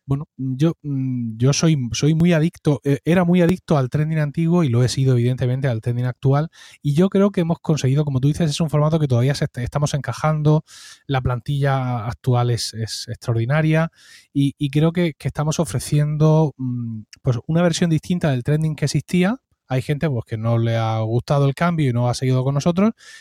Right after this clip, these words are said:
pero hay otros que sí, y además hemos ganado, hemos ganado nuevos, nuevos oyentes. Hay una cuestión, yo no sé si tú recuerdas que yo os pedí al principio que procuráis simplemente exponer las cosas, que no nos metierais mucho en cuestiones de opinión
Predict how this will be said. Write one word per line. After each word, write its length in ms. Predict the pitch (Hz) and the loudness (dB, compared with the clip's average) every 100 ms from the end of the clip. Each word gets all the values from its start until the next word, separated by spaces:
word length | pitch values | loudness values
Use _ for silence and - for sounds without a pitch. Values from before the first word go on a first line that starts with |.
| - | -6
pero 220 | 160 135 | 0 2
hay 80 | 131 | 2
otros 200 | 139 147 | 2 0
que 120 | - | 0
sí, 400 | - 214 208 226 | -2 0 2 2
y 160 | 147 135 | 2 0
además 340 | 113 117 131 | 0 -2 -4
hemos 140 | 147 147 | -2 -4
ganado, 540 | 131 120 131 147 151 - | -2 0 2 0 -2 -4
hemos 200 | 127 127 | -4 -2
ganado 320 | 113 120 135 | -2 0 0
nuevos, 480 | 123 120 123 117 - - - - - | 2 2 2 0 -2 -20 -20 -20 -6
nuevos 360 | 131 135 147 - | 0 4 4 2
oyentes. 420 | 120 123 113 98 - - | 0 0 -4 -10 -14 -6
Hay 160 | 156 190 | 0 2
una 140 | 247 | 2
cuestión, 520 | 226 190 - 196 147 - - | 2 0 2 0 0 -8 -8
yo 220 | 131 156 | -2 0
no 80 | 180 | 2
sé 120 | 170 | 0
si 120 | 165 | -2
tú 80 | 147 | 0
recuerdas 480 | 151 139 147 135 127 | 0 2 2 2 0
que 160 | - 123 | 0 2
yo 220 | 139 139 - | 2 2 0
os 100 | 127 | -4
pedí 240 | - 123 147 | 0 0 0
al 80 | 151 | 0
principio 540 | 131 - 139 143 151 - _ - | -2 -2 0 0 0 -6 _ -4
que 180 | 139 | -2
procuráis 480 | 127 135 131 151 170 | 0 2 2 2 2
simplemente 500 | - 165 147 151 160 | 0 -2 -2 -2 -2
exponer 420 | 151 - 127 127 | -4 -2 -4 -2
las 100 | 117 | -6
cosas, 560 | - - - - - - _ _ _ _ _ _ _ - | -6 -6 -6 -10 -18 -20 _ _ _ _ _ _ _ -4
que 120 | 127 | -2
no 600 | 123 143 156 165 165 156 | 2 4 4 4 4 0
nos 300 | 131 123 127 | -2 0 0
metierais 360 | 123 120 139 143 | 0 -2 0 0
mucho 680 | 131 143 - - 143 147 135 | 0 0 0 2 4 4 2
en 180 | 113 | -2
cuestiones 380 | 110 113 - 131 | -4 -4 -2 -2
de 100 | 127 | 0
opinión 480 | 117 107 107 113 | 0 -2 -2 -2